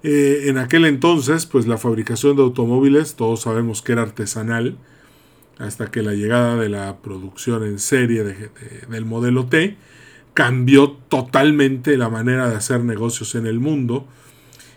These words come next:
Y podemos atribuirle que la concepción de la clase media se la debemos a Henry Ford. Yo creo que todos lo recordamos por el coche,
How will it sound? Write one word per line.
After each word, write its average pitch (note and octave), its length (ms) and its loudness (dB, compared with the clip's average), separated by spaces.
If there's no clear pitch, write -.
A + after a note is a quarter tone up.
Y C#3+ 80 -4
podemos G3+ 420 4
atribuirle C3 880 4
que A#2+ 120 0
la A2 220 -2
concepción C3 1000 -4
de G#2+ 160 -6
la G2+ 680 -8
clase F3+ 500 0
media A#2 600 0
se - 220 2
la B2+ 140 4
debemos B2+ 540 2
a A2 100 -6
Henry G#2+ 360 -4
Ford. G2 300 -12
Yo C#3 120 6
creo D#3+ 120 4
que C#3 80 4
todos D3 280 4
lo B2+ 80 6
recordamos B2 600 0
por A2+ 200 -4
el G#2 160 -4
coche, D#3 480 0